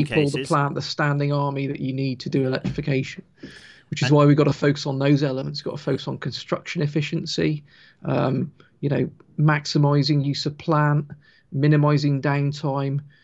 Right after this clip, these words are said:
Speaker 1: um, you know, looking at, we've gotta look at access, how much acce-, access do we get? I know lots of people say, "Let's just have big blockades."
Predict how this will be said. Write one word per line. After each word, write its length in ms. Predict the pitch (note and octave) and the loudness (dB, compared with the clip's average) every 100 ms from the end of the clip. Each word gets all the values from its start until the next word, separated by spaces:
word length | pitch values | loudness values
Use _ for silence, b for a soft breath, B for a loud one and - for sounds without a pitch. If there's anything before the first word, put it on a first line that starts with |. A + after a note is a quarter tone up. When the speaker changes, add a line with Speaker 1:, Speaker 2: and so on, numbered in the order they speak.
| b b | b b
Speaker 1:
um, 440 | - - C3 C3 B2+ | -10 -6 -4 -4 -4
you 120 | C3 | -2
know, 220 | B2 B2 - | 0 -2 0
looking 420 | C#3 D3 D3 C3+ | 2 2 2 2
at, 200 | C3+ - | 0 0
we've 140 | C#3 | -2
gotta 220 | B2+ D3 D#3 | 2 4 4
look 260 | D3 - | 2 0
at 200 | C3+ C3+ _ _ _ _ _ _ - | -4 -4 _ _ _ _ _ _ -8
access, 720 | C#3 - - D3 D3 - - | -8 -4 0 2 0 -8 -12
how 100 | - | -6
much 160 | C#3+ C#3+ | -4 -2
acce-, 360 | D3 D3 D3 D3 - | -4 -2 -4 -4 -6
access 420 | D3 - C#3+ C#3+ | -10 -6 -8 -6
do 120 | C#3+ | -2
we 140 | C3+ C3 | -2 0
get? 320 | D3 D3 D3 | 2 2 2
I 40 | |
know 140 | C#3+ C#3 | 0 0
lots 240 | D3 - | 0 -4
of 60 | - | -4
people 200 | D3 C#3+ | -4 -2
say, 180 | C#3+ | -2
"Let's 200 | C#3 D3 | 0 -2
just 200 | - D3 | -4 -6
have 140 | - D3 | -6 -2
big 180 | C#3+ C#3+ | -2 0
blockades." 600 | D3 D3 D#3+ D#3 D3 | -2 -2 -2 -2 -2